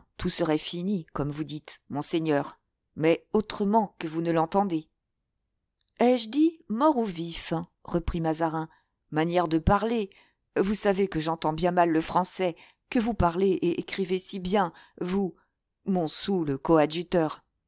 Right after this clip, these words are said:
Voilà un conseil d'État, dit D'Artagnan à Porthos.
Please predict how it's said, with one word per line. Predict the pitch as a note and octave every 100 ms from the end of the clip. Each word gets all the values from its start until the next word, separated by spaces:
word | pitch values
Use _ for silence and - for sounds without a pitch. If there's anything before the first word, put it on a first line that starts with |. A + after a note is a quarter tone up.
| _ _ _ _ _ _ _ _ _ _ _ _ -
Voilà | B2 C#3+ D#3+ F#3+ -
un | C4
conseil | - F#3 - G#3+
d'État, | D#3 G3 - E3+ E3 _ _ -
dit | D#3
D'Artagnan | D#3+ D#3+ E3 E3 E3 -
à | C3+
Porthos. | D3+ - - D3 -